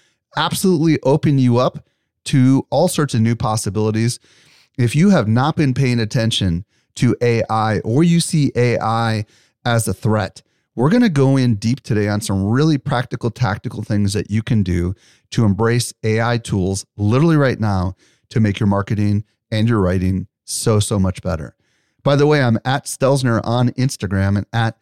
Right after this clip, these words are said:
Mike underscore Stelzner on Twitter. If you're new to this podcast, be sure to follow this show so you don't miss any of our future content. I was recently at Social Media Marketing World,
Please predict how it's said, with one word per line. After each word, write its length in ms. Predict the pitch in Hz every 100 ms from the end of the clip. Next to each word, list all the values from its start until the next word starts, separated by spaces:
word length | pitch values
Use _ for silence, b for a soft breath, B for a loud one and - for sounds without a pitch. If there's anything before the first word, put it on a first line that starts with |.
| _ _ _
Mike 320 | - 113 107 -
underscore 540 | 113 107 - - 110
Stelzner 440 | 101 - 107 107 98
on 140 | 90
Twitter. 400 | - 123 92 113 - -
If 160 | 147
you're 100 | 151
new 120 | 143 180
to 80 |
this 180 | 202 131
podcast, 600 | - 147 175 147 123 123
be 60 | 131
sure 180 | - 190
to 80 |
follow 260 | - 135 135
this 140 | 113
show 220 | - 131 120
so 140 | -
you 40 |
don't 160 | 110 107
miss 200 | 110 - -
any 200 | 147 147
of 100 | 123
our 120 | 117
future 320 | - 101 95
content. 500 | - 92 92 95 80 _ _ _ _ _ _ _ _ _ _ _ _ _ _ _ _
I 80 | 135
was 220 | 151 147
recently 440 | 180 208 175 135 120
at 160 | 117
Social 500 | - - 120 - 120
Media 380 | 101 107 101 101
Marketing 460 | 92 95 95 98 92
World, 380 | 87 87 92